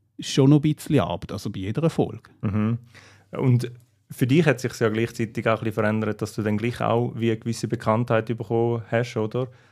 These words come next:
Speaker 1: Mhm.
Speaker 2: Der Podcast ist, glaube ich, auch im Fernsehen ausgestrahlt worden, man hat dich dann dort gesehen und, glaube auch zum Teil in der Sendung bist du ja hin und wieder, äh, zu sehen, Late Night Switzerland. Wie hast du das selber so ein bisschen mitbekommen? Zuerst bist du immer ein bisschen im Hintergrund und dann auf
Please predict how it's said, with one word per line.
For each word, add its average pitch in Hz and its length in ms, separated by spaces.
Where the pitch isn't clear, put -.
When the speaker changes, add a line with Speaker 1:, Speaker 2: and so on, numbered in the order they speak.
Speaker 1:
Mhm. - 100
Speaker 2:
Der 110 80
Podcast 113 400
ist, 104 120
glaube 98 200
ich, 98 60
auch - 20
im 101 100
Fernsehen 110 400
ausgestrahlt 104 540
worden, 101 360
man 98 100
hat 98 80
dich - 100
dann 101 220
dort - 260
gesehen 98 380
und, 98 160
glaube 92 260
auch 98 80
zum 95 220
Teil 90 260
in 92 60
der 95 100
Sendung 104 420
bist 113 180
du 120 40
ja 113 100
hin 113 180
und 110 140
wieder, 117 360
äh, 113 220
zu - 160
sehen, 117 560
Late 110 240
Night 113 160
Switzerland. 113 680
Wie 107 160
hast 107 200
du 120 80
das 107 240
selber 127 380
so 139 180
ein - 40
bisschen - 0
mitbekommen? 123 540
Zuerst 117 200
bist 113 140
du 120 40
immer 117 140
ein - 40
bisschen 107 180
im - 0
Hintergrund 113 580
und 113 160
dann 107 120
auf 101 80